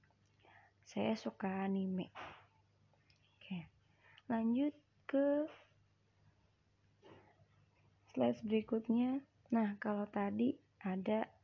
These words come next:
eh, kosakata supotsu, olahraga yang dalam satu foto, satu frame itu ada beberapa olahraga.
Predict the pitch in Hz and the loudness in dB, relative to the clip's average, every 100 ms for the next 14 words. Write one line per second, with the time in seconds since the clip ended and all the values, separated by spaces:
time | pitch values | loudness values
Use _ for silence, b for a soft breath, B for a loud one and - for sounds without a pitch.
0 | B B B B B B - - - 202 | B B B B B B -20 -18 -2 0
1 | 196 - 190 208 202 202 208 196 - 240 | 0 -4 -6 -4 -4 -6 -4 -4 -4 -2
2 | 247 247 - - 196 190 - 196 190 190 | 0 0 -4 -2 0 -2 -4 -4 -2 -2
3 | 185 180 220 214 196 185 180 - 180 180 | -4 -2 -2 0 0 0 -2 -4 -10 -12
4 | - 185 185 - 226 196 185 - 170 - | -6 -4 -4 0 0 0 -4 -6 -6 -4
5 | - 180 180 - 226 202 185 185 170 185 | -2 -2 -2 -4 -4 -4 0 0 0 -2
6 | 185 165 180 175 175 170 180 226 | -4 -4 -2 -2 -4 -4 -2 0